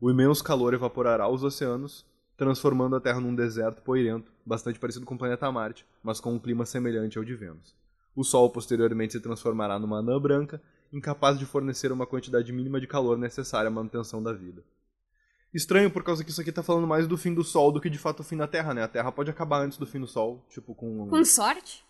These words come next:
Speaker 1: <laughs> com um asteroide, com, sei lá eu, o, o
Speaker 2: Infestação de humano.
Speaker 1: Infestação de humano.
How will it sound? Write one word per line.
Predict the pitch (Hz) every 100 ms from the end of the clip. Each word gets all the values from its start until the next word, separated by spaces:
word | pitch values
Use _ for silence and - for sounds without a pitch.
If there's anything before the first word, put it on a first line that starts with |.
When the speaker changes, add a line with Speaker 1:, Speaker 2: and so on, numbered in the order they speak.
| _ - - - -
Speaker 1:
<laughs> | 190 - 185 190 - - - - 147 139 -
com | -
um | 170 170
asteroide, | 160 - 151 131 147 139 120 113 110 101 95 _ _ _
com, | - 139 143 139 127 120 113 107 101
sei | 104 151
lá | 339 127
eu, | 123 160
o, | 117 113 113 120 113
o |
Speaker 2:
Infestação | 269 277 294 254 - 262
de | 247
humano. | 240 202 190 202 247
Speaker 1:
Infestação | 208 147 - - 147
de | 147
humano. | 147 139 139 147 135 127